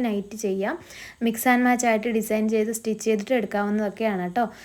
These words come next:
അപ്പോൾ രണ്ടേ തൊണ്ണൂറ് മീറ്ററിൻ്റെ ജി എസ് ടി അടക്കമുള്ള റേറ്റാണ് ഇതിൽ കൊടുത്തേക്കുന്നത്. മിനിമം പത്ത് പീസ് എടുക്കുമ്പോഴാണ് ഇതിലുള്ള റേറ്റിൽ കിട്ടുന്നത് ട്ടോ.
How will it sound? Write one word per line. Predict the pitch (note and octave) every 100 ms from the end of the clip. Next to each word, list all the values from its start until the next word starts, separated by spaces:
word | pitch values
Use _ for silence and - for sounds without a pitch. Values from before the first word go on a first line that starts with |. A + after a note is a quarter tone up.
| - -
അപ്പോൾ | A3 B3
രണ്ടേ | A3+ A#3 C4+
തൊണ്ണൂറ് | C4 A#3 A#3 C4 B3+
മീറ്ററിൻ്റെ | G#3+ A3 G#3+ A#3+ G#3+
ജി | A#3 A#3
എസ് | -
ടി | C#4+ B3+
അടക്കമുള്ള | A3 A3+ A3+ A3+ A3+
റേറ്റാണ് | G#3 G#3 A3 G#3 A3
ഇതിൽ | G#3+ G#3+
കൊടുത്തേക്കുന്നത്. | G3 G3 G#3 G#3 G3+ F#3 C4
മിനിമം | A#3+ A#3 B3 B3
പത്ത് | A#3 - A#3+
പീസ് | A#3 A#3
എടുക്കുമ്പോഴാണ് | G3+ G3 G#3+ G#3+ G3 A3
ഇതിലുള്ള | A3 G3+ G#3 G#3+
റേറ്റിൽ | G3 G3 A3
കിട്ടുന്നത് | G3+ G3 F#3 F3 F3
ട്ടോ. | A3+